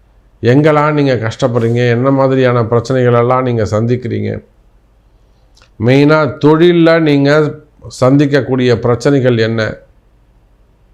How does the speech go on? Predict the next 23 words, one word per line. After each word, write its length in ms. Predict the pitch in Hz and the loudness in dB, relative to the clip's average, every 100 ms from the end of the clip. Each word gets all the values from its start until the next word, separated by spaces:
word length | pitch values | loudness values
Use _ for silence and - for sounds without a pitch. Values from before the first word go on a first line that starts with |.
| _ _ _ _ _ _ - 123 | _ _ _ _ _ _ -4 -2
பிசினஸ்ல 580 | 139 160 175 170 156 | 0 0 0 0 0
நீங்க 200 | 151 143 | 2 2
சந்திக்கக்கூடிய 680 | 127 123 131 135 135 131 127 | 2 0 0 -2 -2 0 0
பிரச்சனைகள் 600 | 113 120 117 135 127 117 | 0 -2 -2 -4 -2 -2
என்ன? 420 | 107 110 117 113 - - _ _ _ _ _ _ _ _ _ _ _ _ _ _ _ _ - | -2 -4 -4 -8 -10 -18 _ _ _ _ _ _ _ _ _ _ _ _ _ _ _ _ -6
அப்ப 260 | 120 117 120 | -2 0 2
நிச்சயமா 760 | 123 123 156 156 156 160 139 - - | 0 0 0 0 0 0 -2 -6 -4
எனதருமை 960 | 117 131 127 127 123 135 139 117 - - | 0 2 2 2 0 0 -2 -4 -10 -2
விருச்சக 340 | 135 123 151 143 | 0 0 0 0
ராசி 400 | 135 123 127 123 | 0 -2 -2 0
அன்பர்களே, 560 | 131 120 131 143 160 - _ _ _ _ _ | 0 0 0 0 -2 -8 _ _ _ _ _
இந்த 140 | 113 101 | -4 -2
சனி 280 | 127 147 | 0 2
பகவான் 400 | 165 160 156 143 | 2 2 0 0
மட்டும் 280 | 135 123 147 | -2 -2 0
அஞ்சாம் 440 | 135 123 147 147 131 | 0 0 0 0 -2
இடத்துல 280 | 127 117 | -2 -4
வக்ர 340 | 104 117 147 156 | -2 -2 0 0
நிவர்த்தி 400 | 147 131 120 127 | 2 0 0 0
அடைஞ்சிட்டாருன்னா, 840 | 113 135 131 120 113 107 113 113 | 0 0 0 0 0 -2 -2 -2
நார்மல் 600 | 110 123 151 165 170 165 | 0 2 2 0 0 -2
பொசிஷனுக்கு 600 | 139 139 135 127 135 123 | -2 -4 -2 -4 -2 -2
வந்துட்டாருன்னா, 800 | 117 117 120 113 110 110 113 113 | -2 -2 0 0 0 -2 -2 -4